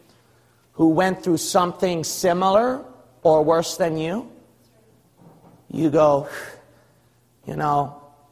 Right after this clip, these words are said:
it's, it's reaching my heart. You reached me. You reached me." Thank you. You know, this preaching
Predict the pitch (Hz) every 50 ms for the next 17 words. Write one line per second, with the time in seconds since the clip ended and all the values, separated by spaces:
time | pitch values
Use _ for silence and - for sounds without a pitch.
0 | _ _ _ _ _ _ _ _ _ _ _ _ 139 143 120 - - - - -
1 | - - - _ 156 135 - - 151 156 147 151 - 147 135 127 123 113 110 101
2 | 120 113 107 101 - - - - _ _ _ _ _ _ _ _ _ _ _ _
3 | _ _ _ _ - - - - - 165 185 175 165 185 180 - - - - 160
4 | 135 127 117 101 - - - - - - - - - - _ _ _ _ _ _
5 | _ _ _ _ 165 175 165 160 170 156 - - - - 135 123 113 101 - _
6 | _ _ _ _ _ _ _ _ _ _ _ _ _ _ _ - 151 139 117 -
7 | - - - 101 - _ _ _ _ _ _ _ _ _ _ _ _ _ _ _
8 | _ _ _ _ _ _ _ _ _ _ _ _ _ _ - - 214 220 233 233
9 | 240 233 - - - - - - - - - - - - _ _ _ _ _ _
10 | _ _ _ _ _ _ _ - 170 220 226 - - - 233 226 233 233 233 -
11 | 269 302 311 381